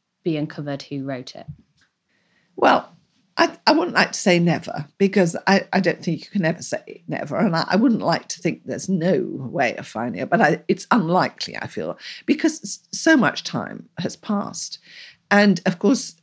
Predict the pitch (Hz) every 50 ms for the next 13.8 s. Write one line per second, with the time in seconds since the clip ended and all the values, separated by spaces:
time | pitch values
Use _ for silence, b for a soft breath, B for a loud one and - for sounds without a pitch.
0 | _ - 180 180 165 - 82 170 - - - 196 214 208 202 185 175 175 165 156
1 | 156 170 170 160 156 196 - - 151 151 170 175 180 180 190 180 175 156 143 143
2 | 147 151 151 143 - - - - - 135 - 156 - - 127 - - - 87 -
3 | - - - - - - - - 165 156 - - 151 131 160 156 143 151 - -
4 | - _ - 151 104 101 - - 123 123 160 190 220 233 233 208 196 - - 107
5 | 57 - - - - 175 135 - - - 135 - - - - 95 107 120 - 135
6 | 151 175 165 151 - - - b b b b b b _ - - - 151 - -
7 | - - - - - - - - 139 131 127 - - 71 143 143 - - 233 208
8 | - - _ _ _ _ B B B B B B B B B B B - 156 156
9 | 143 156 156 - _ _ - - - 151 165 - 277 277 277 - 226 - - -
10 | 65 - - - - 123 139 151 156 - 196 185 - - 135 123 117 127 170 -
11 | - - - - - - - - - - - 143 165 170 170 - - - - 190
12 | - - - 165 - - - - - - - - - 175 - - 165 113 - -
13 | 117 - - - - - 123 120 120 104 - - - - - -